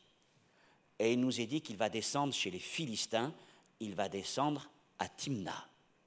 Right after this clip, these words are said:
L'endroit d'une défaite devient l'endroit annonciateur de quelque chose de nouveau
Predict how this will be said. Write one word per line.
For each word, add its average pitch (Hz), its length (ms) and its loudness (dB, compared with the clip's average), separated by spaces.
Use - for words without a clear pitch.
L'endroit 247 600 12
d'une 180 200 4
défaite - 680 4
devient 151 360 10
l'endroit 160 540 12
annonciateur 135 1040 2
de 101 100 -4
quelque 156 440 2
chose 113 420 2
de 120 100 2
nouveau 117 560 0